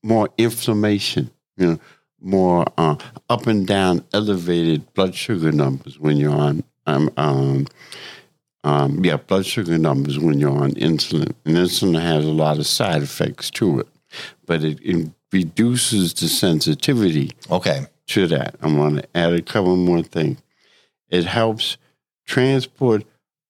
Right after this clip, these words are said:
Speaker 1: blood sugar from the bloodstream, which then in turn is one of the reasons why it helps with the insulin.
Speaker 2: Okay.
Speaker 1: Okay.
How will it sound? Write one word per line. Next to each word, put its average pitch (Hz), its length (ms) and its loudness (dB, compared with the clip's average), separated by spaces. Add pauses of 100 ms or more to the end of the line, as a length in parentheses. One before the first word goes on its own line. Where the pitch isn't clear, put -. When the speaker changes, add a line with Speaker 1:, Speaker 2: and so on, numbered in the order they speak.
Speaker 1:
blood 120 260 -2
sugar 90 520 0 (260)
from 107 300 2
the 92 80 2
bloodstream, 90 840 0 (1000)
which 92 300 -2
then 98 200 2
in 82 140 0
turn 101 260 -2
is 80 200 -2
one 92 160 2
of 82 100 2
the 80 80 0
reasons 80 460 2
why 73 360 -2 (460)
it 82 100 -2
helps 87 380 -2
with 76 180 -2
the 73 200 -2 (420)
insulin. 101 460 0 (280)
Speaker 2:
Okay. 85 340 -2
Speaker 1:
Okay. 82 500 -2